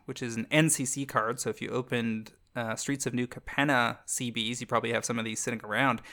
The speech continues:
has now gone from eleven to seventeen dollars, having risen from single digit, low single digits, uh,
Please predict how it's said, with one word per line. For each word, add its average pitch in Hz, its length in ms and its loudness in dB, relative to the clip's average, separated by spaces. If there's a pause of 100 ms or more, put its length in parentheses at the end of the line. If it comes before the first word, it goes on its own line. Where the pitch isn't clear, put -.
(140)
has 123 200 2
now 175 200 2
gone 135 220 6
from 131 160 2
eleven 110 400 0
to - 100 -4
seventeen 127 800 0
dollars, 104 540 2 (280)
having 123 300 2
risen 123 300 0
from 110 460 -2 (280)
single 156 400 4
digit, 123 400 -6
low 139 240 6
single 127 300 2
digits, 120 520 0 (320)
uh, 110 420 -4